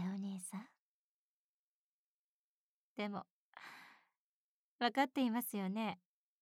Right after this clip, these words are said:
実は今日のこれ、写真に撮っていたんです。ばらまいたら、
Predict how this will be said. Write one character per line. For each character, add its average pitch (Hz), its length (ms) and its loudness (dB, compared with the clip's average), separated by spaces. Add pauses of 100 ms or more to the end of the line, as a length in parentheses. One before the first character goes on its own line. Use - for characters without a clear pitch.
(920)
実 269 280 2
は 427 260 4
今 381 200 4
日 339 80 -2
の 262 80 -2
こ 220 180 -2
れ、 220 180 0 (540)
写 - 260 -4
真 302 280 -2
に 359 100 -8
撮 427 100 -4
っ 480 60 -2
て - 140 -4
い 226 80 0
た 214 160 -2
ん 190 40 0
で 185 100 -2
す。 - 220 -10 (1700)
ば 240 200 8
ら 262 140 8
ま 277 180 4
い 262 80 0
た 202 160 4
ら、 175 200 0